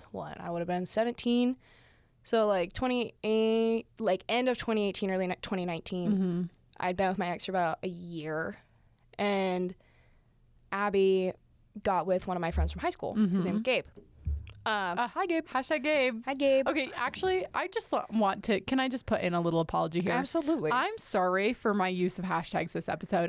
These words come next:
Speaker 2: I don't know what's gotten into me.
Speaker 1: <laughs> I don't know what's
Speaker 2: And,
Speaker 1: going on.
Speaker 2: um, I promise to stop. Continue your story.
Speaker 1: I don't promise to stop. Anyway, um, so she started dating my friend. Things were cool and chill for a little bit. And then I was like,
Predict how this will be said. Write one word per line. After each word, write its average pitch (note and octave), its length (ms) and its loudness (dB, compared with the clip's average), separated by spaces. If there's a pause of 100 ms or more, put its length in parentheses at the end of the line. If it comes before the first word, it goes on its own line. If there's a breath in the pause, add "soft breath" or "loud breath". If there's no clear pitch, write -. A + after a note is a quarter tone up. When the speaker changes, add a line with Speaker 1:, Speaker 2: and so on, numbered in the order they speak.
Speaker 2:
I G#3 160 0
don't F3+ 440 -2
know C4+ 120 2
what's C#4+ 380 0
gotten C4 260 0
into F3+ 300 -2
me. F3 280 0
Speaker 1:
<laughs> - 20 -18
I A#3+ 180 -4
don't - 160 -2
know G#3 60 -4
what's A3 120 0
Speaker 2:
And, G#3 300 -2
Speaker 1:
going - 180 -6
on. F#3+ 260 2
Speaker 2:
um, F#3+ 180 -2
I G3+ 100 -2
promise F#3+ 360 -4
to F#3 60 -4
stop. - 300 -4 (120)
Continue G#3+ 400 2
your D3 100 -4
story. - 200 -4
Speaker 1:
I A#3+ 100 0
don't A3+ 200 0
promise E3+ 280 -2
to E3+ 60 -4
stop. - 300 -2
Anyway, B3 300 -2 (500 loud breath)
um, A#3 460 0
so - 120 0
she C#4+ 180 0
started D#4 200 2
dating C#4+ 160 0
my D4 80 0
friend. G3 420 0 (140)
Things C4+ 220 0
were B3+ 100 2
cool A3+ 240 2
and A3 160 0
chill F#3+ 600 2
for F3+ 680 2
a F3 80 -2
little E3+ 240 -2
bit. F3 340 0
And F#3 80 -12
then E3+ 120 -4
I D#3+ 100 -2
was E3+ 100 -6
like, - 280 -6